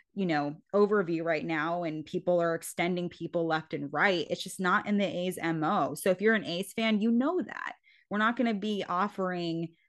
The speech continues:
a fat extension for some of these guys because that's just not what we do. So it's, you have to live for now and understand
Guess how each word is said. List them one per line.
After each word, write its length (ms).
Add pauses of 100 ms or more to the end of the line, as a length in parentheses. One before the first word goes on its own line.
(140)
a 100
fat 460
extension 640
for 140
some 180
of 80
these 200
guys 380
because 240
that's 180
just 160
not 200
what 160
we 120
do. 640 (420)
So 380
it's, 360 (380)
you 140
have 180
to 100
live 320
for 140
now 300
and 100
understand 880